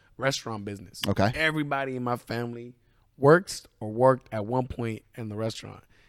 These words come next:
Speaker 1: And my first jobs were in the restaurant.
Speaker 2: Sure.
Speaker 1: My first jobs, all restaurant. And, uh, and I tell, like, when I have relatives that go in the restaurant, I tell them the same thing. They start getting tips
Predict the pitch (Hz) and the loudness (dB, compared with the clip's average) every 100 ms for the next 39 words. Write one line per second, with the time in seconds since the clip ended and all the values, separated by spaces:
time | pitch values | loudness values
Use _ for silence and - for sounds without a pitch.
0 | _ - 110 117 120 123 117 - 110 120 | _ -10 -4 -4 -2 -4 -6 -8 -4 -2
1 | 135 139 - 113 113 120 120 143 - - | -2 -4 -14 -8 -6 -4 0 0 0 -4
2 | 98 113 214 - - - 117 127 131 131 | -2 0 0 -2 -12 -6 -4 -2 -2 -2
3 | 131 139 117 - 117 123 123 131 - 104 | 0 0 0 -6 -2 0 2 2 0 -10
4 | 87 - - - - _ 131 123 117 113 | -12 -20 -20 -20 -20 _ -2 0 2 0
5 | 101 - 123 123 127 - 135 123 117 - | -2 -4 -2 0 0 2 4 4 0 -8
6 | - 117 110 117 117 117 110 113 120 113 | -6 -4 -4 -2 -2 -2 -2 -2 0 -2
7 | - 104 104 107 110 104 107 117 110 104 | -6 -8 -6 -6 -6 -6 -6 -8 -8 -10
8 | 120 110 104 - 107 101 107 98 - - | -10 -10 -10 -8 -10 -8 -10 -12 -18 -20
9 | - _ - 120 123 113 110 107 - 123 | -20 _ -6 -4 -4 -4 -8 -10 -4 -4
10 | 117 - - | -4 -8 -18